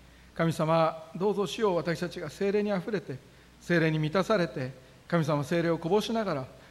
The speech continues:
神様、人生を歩むことができるように、清き神様の霊によって私たちを清め、そして潤し、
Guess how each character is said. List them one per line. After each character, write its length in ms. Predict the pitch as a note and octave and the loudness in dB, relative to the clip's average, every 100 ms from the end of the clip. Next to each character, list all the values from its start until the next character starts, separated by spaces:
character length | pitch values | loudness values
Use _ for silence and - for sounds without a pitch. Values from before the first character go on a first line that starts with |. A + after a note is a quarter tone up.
| - | -4
神 160 | E3+ E3 | 0 2
様、 180 | D#3+ | 0
人 160 | C#3 E3 | 0 0
生 140 | - D3+ | 0 -2
を 80 | |
歩 140 | C#3 D#3 | 0 0
む 80 | E3 | -2
こ 100 | D3+ | -4
と 120 | D#3 | -4
が 80 | D3 | -2
で 100 | D3+ | -4
き 140 | A3+ | -4
る 60 | G#3+ | -2
よ 120 | D#3+ | -2
う 60 | |
に、 140 | C#3 C3 - - - - | -4 -8 -10 -20 -20 -10
清 260 | - E3+ D3+ | 0 2 2
き 300 | D3+ C#3+ D3 | 0 -2 -2
神 200 | D#3+ D3+ | -2 0
様 200 | D3 D3 | 0 -2
の 380 | D#3 D#3+ D#3+ G3+ | 0 0 -2 -2
霊 200 | D#3 E3 | 2 4
に 100 | D3 | 2
よ 80 | C#3 | -2
っ 40 | |
て 340 | C#3 - F#3 E3+ | -6 -4 -2 0
私 260 | D3 E3 D3+ | -2 -2 -2
た 100 | D3 | -4
ち 100 | D3+ | -4
を 80 | |
清 240 | C3+ - G3 | -4 0 2
め、 220 | F3 C3+ - - - - | 2 -2 -6 -20 -20 -12
そ 100 | - | -8
し 80 | C#3 | -4
て 100 | C#3+ | 0
潤 340 | C#3+ E3+ G#3 | 2 4 4
し、 200 | G3 E3 | 2 -4